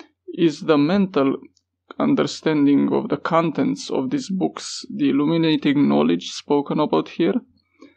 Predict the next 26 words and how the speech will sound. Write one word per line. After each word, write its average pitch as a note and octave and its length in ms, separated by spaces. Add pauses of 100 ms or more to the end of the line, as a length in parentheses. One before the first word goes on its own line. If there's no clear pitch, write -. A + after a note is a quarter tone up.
(420)
Were E3 160
that E3+ 220
the F3+ 100
case, F#3+ 420
YouTube E3+ 500
and, C3 280
uh, B2+ 160
social C#3+ 480
media C3+ 340
in - 100
general F#3+ 420
would F3+ 100
shine F#3 420
brighter D#3+ 460
than C3+ 220
the B2+ 80
sun, - 440
set - 260
above C#3+ 300
the - 80
hosts F3+ 460
of D3+ 100
theologians C#3+ 880
of C3+ 100
all C#3+ 140
confessions, - 880